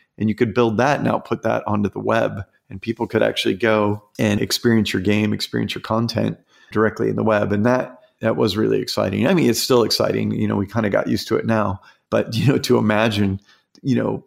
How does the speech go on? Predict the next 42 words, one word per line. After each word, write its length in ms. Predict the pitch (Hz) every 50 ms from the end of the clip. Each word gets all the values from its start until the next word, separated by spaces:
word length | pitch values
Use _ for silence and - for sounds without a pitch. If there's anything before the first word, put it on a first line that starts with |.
| _ -
that 200 | - 113 - -
we're 100 | 110 110
used 340 | 107 104 117 117 107 - -
to 240 | - 110 107 107 98
from 180 | - - 110 104
the 120 | 107 107
old 180 | 110 113 110 98
days, 340 | 104 107 107 107 104 101
you 60 | 107 107
know, 120 | 107 110
H 260 | 110 107 104 - -
T 80 | - 110
M 80 | 107
L 140 | 107 104 104
one 340 | 107 110 110 107 107 107 104
and, 220 | 107 104 98 - -
and, 260 | - 107 104 104 104 -
and 200 | - 107 104 -
simple 300 | - 113 104 - 110 104
text 500 | - - 110 107 104 104 - - - -
to, 280 | - 107 110 110 101 - _ _ _ _ _ _ _ _
you 100 | - 104
know, 280 | 104 110 107 98 95 - _ -
WordPress 800 | 110 95 113 113 113 107 - - 113 107 104 104 101 - - -
and 260 | 113 107 104 98 95
through 240 | - - 117 110 -
Facebook 680 | - - 110 107 107 - - - 110 107 107 107 -
and, 220 | 110 107 104 101 - _ _ _ _ _ _ _
you 100 | - 107
know, 80 | 104 98
sort 220 | - - 117 110
of 80 | 107 98
interactive 600 | - 107 110 113 107 110 107 98 - - 104 90
web 220 | 92 104 110 107 101
apps, 380 | 104 107 117 113 110 - - - -
but 100 | - -
then 140 | - 110 107
to 120 | 95 107 107
really 380 | 95 110 123 120 113 107 104
get 360 | 104 90 120 110 107 - -
to, 460 | - - - 101 101 104 101 98 98 - _ _ _ _
like, 360 | - 104 107 104 101 101 -